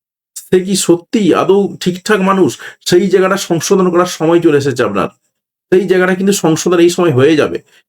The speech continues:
অর্থাৎ যদি ফেক রিলেশনশিপ হয়, সেক্ষেত্রে কিন্তু সে আউট হয়ে যেতে পারে।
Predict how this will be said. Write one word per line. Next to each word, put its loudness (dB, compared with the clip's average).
অর্থাৎ -2
যদি 0
ফেক 0
রিলেশনশিপ 0
হয়, 2
সেক্ষেত্রে -2
কিন্তু -2
সে -2
আউট 0
হয়ে 2
যেতে -2
পারে। -6